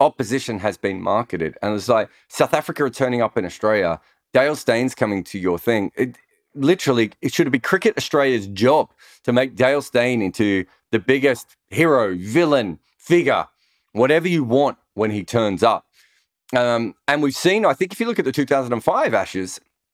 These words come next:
that happened naturally through Shane Warne and through the Australian team.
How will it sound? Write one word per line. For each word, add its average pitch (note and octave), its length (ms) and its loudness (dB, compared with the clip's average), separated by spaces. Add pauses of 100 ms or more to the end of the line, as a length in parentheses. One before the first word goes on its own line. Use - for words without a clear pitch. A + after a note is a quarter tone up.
(320)
that E3 160 2
happened E3 320 0
naturally A#2+ 540 0
through C#3+ 420 0
Shane B2+ 380 2
Warne A2 260 0
and G#2+ 120 -8
through C3+ 200 0
the A#2 140 2
Australian G#2 420 0
team. D#3+ 400 -2